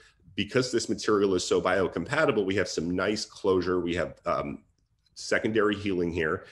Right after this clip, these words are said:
And most importantly, we have this beautiful band of thick keratinized tissue now at four months when we're ready to place our implants.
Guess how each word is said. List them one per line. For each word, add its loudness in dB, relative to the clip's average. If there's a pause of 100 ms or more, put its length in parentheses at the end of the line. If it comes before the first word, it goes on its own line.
(280)
And 0 (120)
most -2
importantly, 2
we 0
have 0
this -8
beautiful -2
band 2
of -4
thick -6
keratinized -2
tissue 0
now 2
at -6
four -2
months 0
when -2
we're 0
ready 0
to -4
place -4
our 0
implants. -8